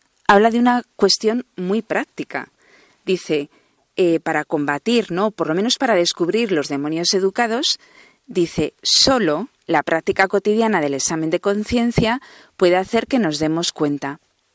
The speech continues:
¿no? de cómo entran estos demonios educados, con, con educación,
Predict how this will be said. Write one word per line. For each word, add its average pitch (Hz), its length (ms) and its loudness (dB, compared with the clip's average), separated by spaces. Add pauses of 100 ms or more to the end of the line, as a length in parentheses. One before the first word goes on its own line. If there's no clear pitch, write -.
(240)
¿no? 202 160 -8 (320)
de 180 140 0
cómo 175 440 2
entran 196 560 0 (420)
estos 190 440 0
demonios 180 560 0 (140)
educados, 156 640 -2 (260)
con, 160 300 2 (140)
con 170 180 2
educación, 175 680 0